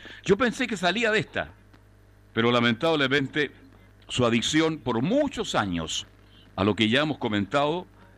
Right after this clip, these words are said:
se lo llevó para siempre, pero que dejará una huella imborrable en el deporte, en el fútbol en particular,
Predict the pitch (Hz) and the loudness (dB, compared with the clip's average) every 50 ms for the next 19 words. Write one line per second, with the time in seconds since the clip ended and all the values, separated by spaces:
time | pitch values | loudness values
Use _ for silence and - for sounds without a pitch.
0 | - - - - - - - - - 139 127 127 123 123 139 160 185 180 - 156 | -20 -20 -20 -20 -20 -16 -6 0 2 4 4 4 4 2 2 2 0 0 -2 -2
1 | 135 123 - - 180 156 110 101 87 - 85 82 - 123 117 117 113 117 123 113 | -2 -2 -2 -2 0 0 -2 -2 -6 -8 -6 -2 0 0 0 0 0 0 0 0
2 | 117 117 - 113 117 135 165 175 160 139 120 120 147 147 139 135 117 110 113 117 | 0 0 0 -2 0 0 0 0 0 -2 0 0 0 0 0 0 0 0 0 0
3 | 113 120 139 151 165 170 170 180 185 - - 120 120 110 107 104 110 107 98 151 | 0 2 0 0 0 -2 -4 -4 -4 -2 -2 -2 0 -2 -2 -2 -2 -2 -2 -2
4 | 160 156 156 - - 139 117 110 104 101 - 160 147 147 131 117 101 - 107 101 | -2 -2 -2 -2 -2 0 0 0 -2 -2 -4 -4 -2 -2 -2 -2 -2 -4 -4 -4
5 | - 107 98 95 104 110 123 147 165 - | -6 -6 -4 -2 2 2 2 2 0 -6